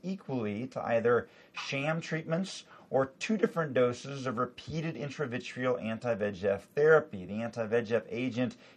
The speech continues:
in both of these trials being aflibercept. And the two aflibercept arms in Panorama were either every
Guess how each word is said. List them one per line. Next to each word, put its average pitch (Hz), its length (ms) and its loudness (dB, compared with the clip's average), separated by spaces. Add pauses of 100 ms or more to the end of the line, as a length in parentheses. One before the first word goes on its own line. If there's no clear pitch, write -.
in 120 100 -4
both 165 300 6
of 131 80 -4
these 127 180 -2
trials 107 500 2
being 101 280 -6
aflibercept. 135 920 -4 (380)
And 127 100 0
the 127 40 4
two 175 200 -6
aflibercept 156 640 2
arms 123 360 2
in 113 100 -4
Panorama 131 680 4
were 117 220 6
either 131 440 4
every 123 440 2